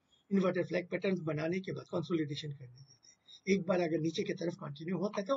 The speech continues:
और further rally होगा, लेकिन अभी important क्या है, कल का एनएफपी डेटा। एनएफपी data will further clarify rate cut, rate pause, March में rate cut, May में rate कट, June में rate कट,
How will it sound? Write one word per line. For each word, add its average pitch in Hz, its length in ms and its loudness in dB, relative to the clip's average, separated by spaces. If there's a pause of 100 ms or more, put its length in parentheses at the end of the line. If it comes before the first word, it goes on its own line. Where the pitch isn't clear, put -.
(120)
और 277 200 10
further 208 360 6 (120)
rally 139 280 0
होगा, - 280 -20 (320)
लेकिन 170 200 4
अभी 165 160 8
important 165 440 0
क्या 180 120 -2
है, 185 120 -2 (340)
कल 160 160 4 (120)
का 175 40 -2
एनएफपी 185 440 -12
डेटा। - 1000 -10
एनएफपी 277 300 8
data 247 260 6
will 254 140 2
further 220 320 6
clarify 165 420 -2 (600)
rate 175 300 6
cut, 165 200 -4 (200)
rate 165 260 0
pause, 156 260 -2 (1700)
March 170 300 4
में 160 140 -2 (380)
rate 156 180 -2
cut, 156 220 -14 (260)
May 156 160 6
में 143 180 2
rate 139 140 -4
कट, - 380 -20 (960)
June 160 200 8
में 139 60 0
rate 135 200 -14
कट, - 180 -20